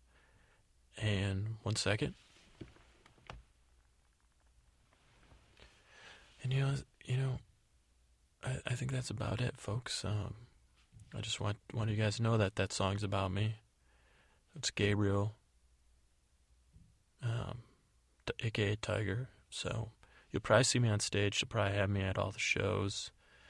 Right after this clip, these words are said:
Our wedding will probably be in the, uh, Us Weekly, 'cause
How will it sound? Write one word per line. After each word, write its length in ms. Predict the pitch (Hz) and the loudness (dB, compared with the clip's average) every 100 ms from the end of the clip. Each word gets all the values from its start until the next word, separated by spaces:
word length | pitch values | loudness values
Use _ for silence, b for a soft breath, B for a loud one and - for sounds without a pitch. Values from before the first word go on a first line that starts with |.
| B B B B B B - | B B B B B B -6
Our 120 | - | -2
wedding 280 | 98 101 101 | 2 2 0
will 60 | 95 | -2
probably 300 | - - 101 | -2 -2 0
be 260 | 110 101 | -2 0
in 280 | 101 92 95 | 0 -2 -4
the, 180 | 95 101 | -4 -6
uh, 560 | 101 95 101 - - - | -6 -6 -8 -12 -8 -4
Us 180 | 104 - | -2 -2
Weekly, 460 | 101 104 98 104 107 | -4 -2 -2 -2 -4
'cause 400 | 98 101 - - | -6 -8 -10 -14